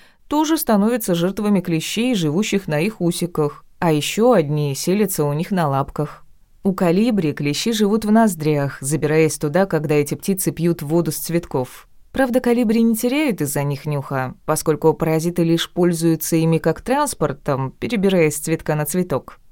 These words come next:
Тем не менее, и им клещи доставляют неприятности. Они крадут нектар и могут выпить до половины содержимого цветка.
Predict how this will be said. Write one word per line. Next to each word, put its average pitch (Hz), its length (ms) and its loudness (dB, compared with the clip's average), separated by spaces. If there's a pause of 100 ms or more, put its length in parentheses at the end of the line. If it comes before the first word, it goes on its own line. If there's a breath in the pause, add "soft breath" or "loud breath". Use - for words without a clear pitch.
(140)
Тем 208 180 4
не 226 80 6
менее, 262 420 2 (140)
и 247 400 2
им 165 160 0
клещи 170 480 -2
доставляют 175 640 0
неприятности. 147 1080 0 (180)
Они 214 240 4
крадут 185 400 2
нектар 190 600 2
и 226 120 0
могут 262 320 0
выпить 240 420 -2
до 214 140 4
половины 214 580 4
содержимого 175 640 0
цветка. 147 640 -4